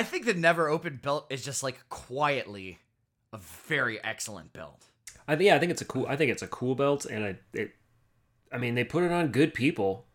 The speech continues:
Speaker 2: Like, it's never, it never gets the, uh, who's the woo-woo guy? <laughs> It never gets the woo-woo guy little, little time
Speaker 1: That
Speaker 2: somewhere else. Like,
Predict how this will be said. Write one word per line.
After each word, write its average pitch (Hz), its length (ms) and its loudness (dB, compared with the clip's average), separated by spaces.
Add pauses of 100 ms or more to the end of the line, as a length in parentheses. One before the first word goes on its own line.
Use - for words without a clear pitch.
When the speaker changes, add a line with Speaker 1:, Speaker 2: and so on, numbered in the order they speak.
(200)
Speaker 2:
Like, 104 160 -6
it's 104 160 -8
never, 120 640 4 (580)
it 120 120 -2
never 127 240 4
gets 123 280 2
the, 120 260 4
uh, 104 300 2 (1500)
who's 123 140 -8
the 110 140 -2 (880)
woo-woo 113 380 2
guy? 101 320 0
<laughs> - 60 -6 (760)
It - 80 2
never 226 160 12
gets 214 160 8
the 196 100 6
woo-woo 190 380 8
guy 120 460 8
little, 127 340 2
little 123 260 2
time 117 420 8
Speaker 1:
That 139 180 -4
Speaker 2:
somewhere 117 240 4
else. 110 160 4
Like, 113 180 0